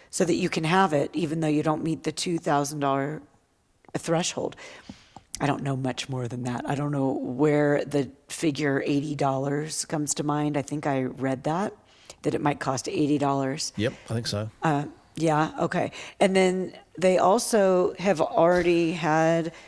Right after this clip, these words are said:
Speaker 1: the luxury handbag verification service if it sells for at least five hundred dollars. What I didn't realize is that that was limited to women's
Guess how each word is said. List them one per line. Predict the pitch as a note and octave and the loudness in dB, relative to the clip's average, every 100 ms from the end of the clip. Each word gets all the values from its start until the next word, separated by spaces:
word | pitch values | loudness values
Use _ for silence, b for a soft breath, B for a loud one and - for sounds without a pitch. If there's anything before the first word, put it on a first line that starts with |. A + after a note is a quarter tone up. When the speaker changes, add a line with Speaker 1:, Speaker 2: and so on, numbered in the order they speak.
| B | B
Speaker 1:
the | - E3+ D3+ C#3+ E4 | 0 4 4 2 -2
luxury | D3+ E3+ F3 - F3 D#3 | 0 0 2 0 2 2
handbag | D#3+ E3 D#3 E3+ E3 D3+ D3 D3 - B B B | 0 0 0 0 0 2 2 -2 -6 B B B
verification | - E3+ D#3+ D#3+ E3+ D3+ - D3 C#3+ D3 - - - _ _ _ - - | -2 0 -2 -2 -2 -2 -2 -2 -4 -6 -12 -20 -20 _ _ _ -10 -2
service | - F3+ D3 D#3+ - B B B B | 4 4 4 2 0 B B B B
if | F3+ E3+ - | 2 2 -2
it | - E3+ | 0 2
sells | - D#3+ D#3+ D#3 | 4 4 4 2
for | - E3+ | 0 2
at | D3+ D#3+ | 2 2
least | E3 D#3+ | 2 0
five | - D#3 D#3 | 0 2 2
hundred | - E3+ D3+ C#3+ | 0 -2 -2 0
dollars. | C#3+ D3+ D#3 C#3 D#3 - B B B B | 2 2 0 -2 -4 -8 B B B B
What | - E3 F#3+ | 0 4 6
I | F3+ | 4
didn't | A#3 D#4+ | 2 0
realize | - D#3+ D#3+ D3+ D3+ E3 | 0 2 4 4 2 0
is | C#3+ | 2
that | E3+ D#3 | 2 4
that | E3+ F3 | 2 2
was | F3 | 2
limited | D3 E3+ F3+ F#3+ D#3 D3+ - | 2 2 2 2 2 2 0
to | - D#3+ D3+ D3 | 2 4 4 2
women's | D3+ D#3 D#3+ A#3+ A#3 C#3+ D3 - | 0 0 2 4 2 0 -2 -6